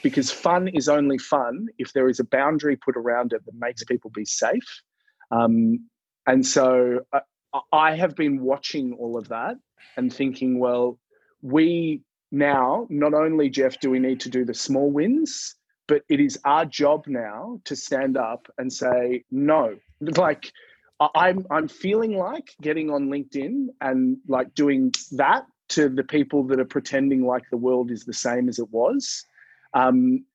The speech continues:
and we need to advocate for the change happening at the top.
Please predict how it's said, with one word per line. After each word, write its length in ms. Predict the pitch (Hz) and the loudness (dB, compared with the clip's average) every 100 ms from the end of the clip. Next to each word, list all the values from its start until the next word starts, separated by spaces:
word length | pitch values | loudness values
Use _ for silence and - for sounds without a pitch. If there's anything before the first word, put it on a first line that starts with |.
| _ _ | _ _
and 220 | 143 143 | 0 2
we 300 | 139 151 175 | 2 2 4
need 260 | 175 160 143 | 4 2 2
to 180 | - - | -2 -4
advocate 600 | 127 127 143 123 120 127 | -4 -4 -6 -6 -8 -8
for 100 | - | -8
the 100 | 127 | -6
change 420 | 127 131 127 123 | -4 -2 -2 -2
happening 500 | - 135 131 165 151 | -2 -4 -2 -2 0
at 120 | 147 - | 0 -4
the 60 | |
top. 280 | - 196 311 | -2 -2 -2